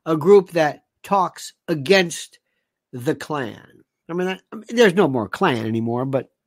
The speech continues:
for all practical purposes. But imagine during the time of the Klan, using this analogy, using this ideology, we, we take these people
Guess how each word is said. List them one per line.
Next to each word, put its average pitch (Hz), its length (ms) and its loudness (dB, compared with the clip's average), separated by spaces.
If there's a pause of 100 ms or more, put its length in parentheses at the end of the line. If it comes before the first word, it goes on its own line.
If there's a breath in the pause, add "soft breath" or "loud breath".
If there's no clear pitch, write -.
(540)
for - 320 -8
all 110 80 -4
practical 110 400 -4
purposes. 120 340 -6
But 208 160 2
imagine 349 420 2
during 196 160 2
the 175 60 0
time 160 220 -4
of 139 40 -8
the 131 60 -10
Klan, - 300 -18 (1160)
using 202 380 4
this 180 220 0
analogy, 151 580 -2
using 151 340 -2
this 147 280 -4 (120)
ideology, 135 540 -2
we, 139 380 -2
we 151 240 -2
take 202 400 0
these 160 200 0
people 139 480 -4